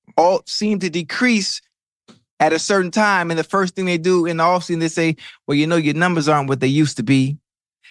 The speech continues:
You know, now you're twenty-nine or you're thirty or you're twenty-eight, and you're not putting up the same type of production that's warranted with the contract or the money you're receiving. So how about you get to, next thing is gonna be, how about you take a pay cut?"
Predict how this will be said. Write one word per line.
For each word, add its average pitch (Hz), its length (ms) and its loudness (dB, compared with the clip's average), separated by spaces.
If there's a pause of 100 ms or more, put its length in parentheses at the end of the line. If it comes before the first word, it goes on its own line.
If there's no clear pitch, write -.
You 143 80 4
know, 151 140 2
now 156 180 2
you're 160 180 0
twenty-nine 151 680 0
or - 20 -2
you're 131 160 -2
thirty 147 520 0 (220)
or - 80 -4
you're 143 140 -2
twenty-eight, 147 640 0 (260)
and 143 100 -2
you're 139 120 -2
not 156 240 0
putting 151 240 -2
up 135 100 -2
the 131 80 -8
same 151 340 -2
type 151 200 0
of 131 100 -4
production 131 600 0 (2250)
that's 143 340 0
warranted 160 480 2
with 123 140 0
the 127 60 -4
contract 151 520 0
or 135 40 -2
the 123 100 2
money 143 240 0
you're 135 80 2
receiving. 123 640 0 (220)
So - 140 -4
how 160 120 0
about 143 280 0
you 123 160 -2 (140)
get 131 140 -2
to, 143 120 -2
next 147 360 0
thing 156 140 2
is 139 120 0
gonna 139 160 0
be, 135 160 0 (180)
how 151 100 0
about 143 180 0
you 131 80 -8
take 131 180 0
a 117 60 -2
pay 123 180 0
cut?" 101 260 -4